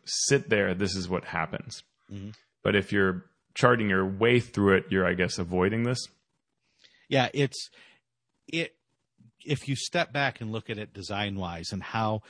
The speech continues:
Speaker 2: the rules are supposed to inform the narratives that you create, these mists are meant to be prisons. So you, if, as the D M, you're telling a story where you don't want the characters to go into them, you turn on this,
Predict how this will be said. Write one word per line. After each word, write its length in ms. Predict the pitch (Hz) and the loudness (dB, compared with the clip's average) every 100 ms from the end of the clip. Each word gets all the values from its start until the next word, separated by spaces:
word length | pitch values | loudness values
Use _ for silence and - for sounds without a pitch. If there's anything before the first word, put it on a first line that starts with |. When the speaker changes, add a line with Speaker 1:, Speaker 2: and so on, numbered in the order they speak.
| _ | _
Speaker 2:
the 100 | - | -12
rules 380 | 90 101 107 95 | -6 -4 -4 -4
are 80 | 95 | -6
supposed 560 | - 104 101 95 - - | -8 -8 -6 -6 -8 -6
to 220 | 95 92 | -6 -4
inform 460 | 85 82 - 95 90 | -8 -10 -8 -8 -8
the 100 | 87 | -8
narratives 680 | 87 90 90 82 82 - - | -8 -8 -8 -10 -14 -16 -14
that 120 | - | -14
you 100 | 87 | -14
create, 540 | - - 87 87 78 - _ _ - _ _ _ - _ _ _ _ _ | -16 -14 -10 -10 -12 -18 _ _ -20 _ _ _ -20 _ _ _ _ _
these 300 | 117 127 113 | -4 -4 0
mists 320 | 123 131 - | 0 -2 -2
are 100 | 110 | -2
meant 280 | 110 104 104 | 0 -2 -4
to 120 | - | -8
be 200 | 92 95 - | -10 -10 -8
prisons. 640 | - 85 71 65 - - _ _ _ _ _ _ _ | -8 -8 -16 -20 -20 -20 _ _ _ _ _ _ _
So 180 | - 120 | -6 0
you, 180 | 107 113 - _ _ | 0 0 -8 _ _
if, 300 | - 117 - | -6 -6 -6
as 240 | 117 113 - | -6 -6 -6
the 80 | 107 | -10
D 260 | 92 101 | -8 -6
M, 220 | 104 107 101 | -4 -4 -4
you're 100 | 92 | -6
telling 300 | 110 101 95 | -8 -6 -8
a 80 | |
story 340 | 92 - 98 95 | -10 -8 -8 -8
where 180 | 90 90 | -12 -12
you 140 | 90 | -12
don't 260 | 87 95 - | -10 -12 -12
want 240 | 98 90 | -14 -14
the 80 | - | -14
characters 460 | - 98 87 87 - | -14 -14 -14 -20 -18
to 80 | 95 | -14
go 140 | 92 | -8
into 200 | 120 139 | -6 -4
them, 360 | 104 95 98 110 _ _ - _ _ _ _ _ - | -4 -4 -6 -8 _ _ -20 _ _ _ _ _ -8
you 160 | 107 | -6
turn 280 | - 127 120 | -4 -2 0
on 260 | 113 113 107 | 2 0 -2
this, 400 | 104 98 - | -2 -4 -6